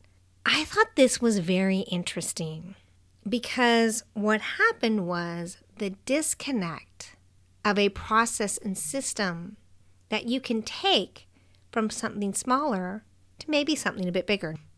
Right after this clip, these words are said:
But this is where the meandering took off.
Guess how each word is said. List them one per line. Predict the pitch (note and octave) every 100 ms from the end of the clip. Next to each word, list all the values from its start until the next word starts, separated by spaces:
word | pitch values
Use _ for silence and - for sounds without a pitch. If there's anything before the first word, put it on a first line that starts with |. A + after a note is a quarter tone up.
| -
But | B3+ B3
this | C4+ C4+
is | E4 C#4
where | G#3 G#3+ G#3
the | G3+
meandering | G3 G3 F#3+ G3+ B3 C#4 C4+ A#3+ F#3+ E3+ F3+
took | - G3
off. | D#4+ D#4 A#3 -